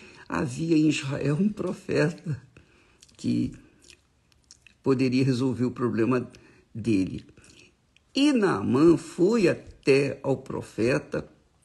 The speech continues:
e você já sabe, ele, em princípio, não queria se submeter à palavra do profeta. O profeta nem o recebeu. O profeta, o profeta Eliseu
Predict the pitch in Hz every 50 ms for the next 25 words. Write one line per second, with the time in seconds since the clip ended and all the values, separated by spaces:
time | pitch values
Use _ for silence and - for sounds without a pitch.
0 | _ _ - - - - _ - - 117 113 120 110 - 123 131 135 143 135 -
1 | - - 120 107 104 104 - - - - - - - - - - _ _ _ _
2 | - - _ - - - 120 110 120 117 113 - - 123 123 123 120 120 117 117
3 | 113 117 104 95 - - - - - - - - - - - - - - - -
4 | - - 139 120 117 - 123 113 113 - 175 175 180 175 147 127 113 - - -
5 | - 113 139 151 127 107 98 98 - - - - - _ _ _ - - 143 123
6 | - - - 139 117 101 120 117 110 117 110 110 - - 139 127 107 - - 110
7 | 95 101 113 143 143 131 107 107 98 101 101 - - 107 95 - - 147 151 139
8 | - - - - - - - 143 127 - 160 156 147 - 190 185 - 175 170 175
9 | 196 226 277 302 302 311 285 233 165 - 180 220 240 - - - 233 214 156 120
10 | 113 139 143 147 131 113 101 - - _ _ _ _ _ _ _ _ _ _ _
11 | _ - - - 190 180 190 - 208 190 - - 214 233 233 - - - - -
12 | - - _ _ _ - - 202 185 196 - - 110 - - - - - - -
13 | 110 107 - - 98 98 - 131 156 139